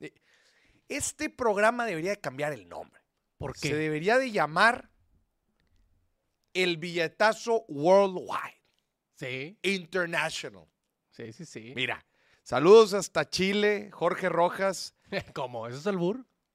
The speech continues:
Speaker 1: <laughs> Chingao. D J Jair, saludos desde, hasta Perú.
Speaker 2: Perú.
Speaker 1: Laura hasta Argentina. Güey, los primeros tres comentarios de la gente,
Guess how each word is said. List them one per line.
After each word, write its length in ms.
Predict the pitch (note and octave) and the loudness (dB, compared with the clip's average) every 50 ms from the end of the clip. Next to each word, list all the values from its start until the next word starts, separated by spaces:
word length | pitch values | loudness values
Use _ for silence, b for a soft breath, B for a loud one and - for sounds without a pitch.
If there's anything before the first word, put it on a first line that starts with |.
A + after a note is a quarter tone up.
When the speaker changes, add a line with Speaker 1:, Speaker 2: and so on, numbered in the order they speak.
| _ _ _ _ _ _ _ _ _ _ _ _ _ _ _ | _ _ _ _ _ _ _ _ _ _ _ _ _ _ _
Speaker 1:
<laughs> 1400 | - - - - - - - - - G4 - - F#4 - - - - _ _ - - - - - - _ _ | -16 -14 -14 -14 -16 -20 -16 -10 -8 -8 -8 -8 -10 -12 -12 -14 -16 _ _ -20 -20 -16 -16 -16 -18 _ _
Chingao. 520 | - - D3+ D#3+ D#3+ C#3+ C3+ C#3 C3+ C3 A#2 B B B B B3 B B B B B B B | -14 -10 -10 -8 -8 -4 -2 0 0 -2 -2 B B B B -14 B B B B B B B
D 400 | B B2+ C3+ G3 G#3+ A3+ A3 A3 | B -4 -2 4 8 8 8 8
J 40 | G3+ D#3+ | 8 6
Jair, 580 | F#3+ F3 E3+ E3+ F3+ G3+ G#3+ A3 G#3+ G3+ - - _ | 6 8 8 8 6 4 2 0 -2 -4 -10 -14 _
saludos 580 | - - D#3+ D3+ D#3+ F3 G3 G#3 G#3 F3+ D3+ | -6 -2 0 4 6 6 8 6 6 4 2
desde, 340 | D#3 E3+ E3 D3+ C#3+ C#3 D#3+ - | 0 0 0 0 -2 -6 -6 -4
hasta 380 | - C#3+ C3 - - D3+ C#3 _ | -4 -4 -4 -4 -6 -6 -4 _
Perú. 480 | - D3 C#3 C#3+ D#3+ G3 A#3 A#3+ A3+ - _ _ _ _ _ _ | 0 0 2 4 4 4 2 0 -2 -6 _ _ _ _ _ _
Speaker 2:
Perú. 240 | - A#2+ A2 G#2+ B2+ | -18 -16 -10 -4 0
Speaker 1:
Laura 440 | D3 E3 E3+ F3 F#3 G#3 A#3 C4 C4+ | 2 6 8 8 8 8 8 6 4
hasta 240 | - - - B3 A3 | 4 2 0 0 0
Argentina. 580 | G#3 - G#3 F#3+ F3 - - A3+ B3 C4 - - | 0 0 -2 -4 -2 -2 -4 -2 0 -2 -2 -2
Güey, 160 | F#3+ G#3 G#3 G#3+ | -2 -4 -4 -2
los 300 | A#3+ B3+ B3 G#3 - - | 0 0 0 0 -2 -4
primeros 600 | _ - A3 A3 G#3 G#3+ A#3+ C#4 D#4 - - - | _ -6 -4 -2 0 0 0 0 0 -2 -6 -4
tres 260 | B3+ C4+ D4 - - | -4 -4 -4 -4 -6
comentarios 840 | - - C#4 C4+ B3 G#3 F3+ D3+ - G3+ G3+ G#3+ A#3+ C4 C4 A3+ G3+ | -8 -8 -6 -4 -4 -6 -4 0 4 6 6 6 6 2 -2 -2 0
de 80 | A3 | 0
la 120 | G3 F3 D#3+ | 0 0 0
gente, 560 | - - A3+ B3+ A#3+ _ - C#4 D#4 F4+ | 0 -2 -4 -4 -4 _ -10 -12 -12 -12